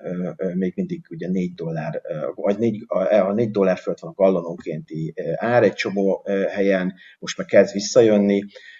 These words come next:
Ö, Nyugat-Európában pedig hát, ö, nyilván a nyugatra szakadt, ö, ö, ö, barátaink, ö, ö, ö, ismerőseink, rokonaink, ö, pedig küldözgetik vissza azokat a fotókat, amiket a benzinkutaknál,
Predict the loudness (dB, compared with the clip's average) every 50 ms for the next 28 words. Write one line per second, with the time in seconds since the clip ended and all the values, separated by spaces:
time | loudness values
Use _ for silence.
0 | _ _ -14 -6 -2 0 2 2 2 2 2 2 2 2 2 2 2 2 2 0
1 | -2 -2 -2 -2 -2 -2 -2 -2 -2 -2 -2 -2 -2 -2 0 0 0 0 2 2
2 | 0 0 0 -2 -2 -2 -2 -2 -2 -4 -4 -4 -6 -4 -4 -4 -4 -4 -4 -6
3 | -8 _ _ -2 0 0 0 -2 -4 -6 -6 -6 -6 -6 -8 -8 0 4 4 6
4 | 6 4 2 -2 -4 -4 -4 -4 -6 -8 -6 -4 -4 -4 -4 -4 -6 -6 -6 -6
5 | -6 -6 -6 -6 -6 -6 -6 -8 -8 -6 -6 -4 -4 -4 -4 -6 -8 -8 -8 -6
6 | -8 -8 -8 -6 -6 -4 -4 -4 -4 -6 -8 -6 -4 -4 -4 -6 -8 -12 -12 -10
7 | -8 -8 -6 -6 -6 -8 -8 -8 -10 -10 -12 -12 -12 -12 -8 -4 -2 0 0 0
8 | 0 0 -2 -4 -6 -12 _ -12 -8 -6 -6 -4 -4 -4 -6 -6 -8 -10 -8 -8
9 | -10 -12 -12 -16 -16 -16 -14 -14 -14 -10 -6 -4 -4 -4 -4 -8 -10 -12 -12 -12
10 | -10 -10 -10 -10 -10 -12 -12 -10 -10 -12 -14